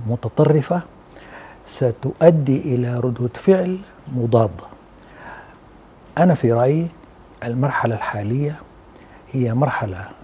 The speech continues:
انتقالية مدنية عسكرية،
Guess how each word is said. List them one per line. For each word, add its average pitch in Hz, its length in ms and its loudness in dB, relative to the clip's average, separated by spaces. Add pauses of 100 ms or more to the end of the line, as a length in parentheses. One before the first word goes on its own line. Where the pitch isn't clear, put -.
(180)
انتقالية 139 800 0 (640)
مدنية 127 840 4 (220)
عسكرية، 147 800 0